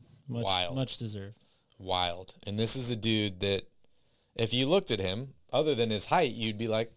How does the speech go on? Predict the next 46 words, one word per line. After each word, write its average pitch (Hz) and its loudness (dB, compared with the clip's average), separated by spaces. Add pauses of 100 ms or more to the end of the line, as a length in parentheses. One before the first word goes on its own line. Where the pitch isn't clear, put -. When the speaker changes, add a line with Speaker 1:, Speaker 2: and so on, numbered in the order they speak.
(100)
Speaker 2:
"Ah, 214 2
he's 175 0
probably 110 2
not 95 -4
a 87 -6
basketball 90 -6
player." 101 -2 (300)
Speaker 1:
<laughs> 127 -2 (260)
Yeah. 143 -6 (800)
Speaker 2:
Wow. - -12 (640)
Hard 107 2
work 113 0
pays 117 2
off, 131 2
man. 110 2
It 110 0
really 117 0
does. 104 2
Speaker 1:
One 156 2
thing 160 4
we 135 4
haven't 147 2
talked 147 0
about 135 0
at 123 0
all, 143 6
and 127 0
it's 117 -4
not 147 2
a 131 4
deal, 123 4 (100)
but 120 4
it, 117 0
it 123 -2
could 143 2
potentially 127 -2
ruin 117 2
a 117 0
deal 110 -2
for 113 -2
a 107 -4
guy 110 -2
who 117 -4
was 110 0
very 127 2
high 120 2